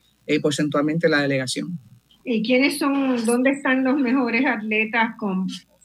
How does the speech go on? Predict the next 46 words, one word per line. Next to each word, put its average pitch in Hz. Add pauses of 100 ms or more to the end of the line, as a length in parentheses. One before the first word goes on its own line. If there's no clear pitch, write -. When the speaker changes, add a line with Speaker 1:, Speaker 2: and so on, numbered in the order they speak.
(180)
Speaker 2:
eh, 175
posibilidades 190
de 202
medallas 180 (840)
de 170
oro 170
o 180
plata 175
allá 165
en, 156 (360)
en 170
Chile? 151 (500)
Speaker 1:
Yo 214
te 254
diría 294
que 233
muchos 190
de 240
los, 240 (140)
de 196
las 202
federaciones 220
que 208
fueron 190
medallistas 196
ahora 190
pudieran 151
ser 180
medallistas 175
en, 151
en, 180
en 156
Santiago, 131
¿verdad? 139
El 165
atletismo, 156
que 180
fue 165
la 160
me-, 165
la 147
federación 156
que 165
más 147
medallas 151
ganó, 151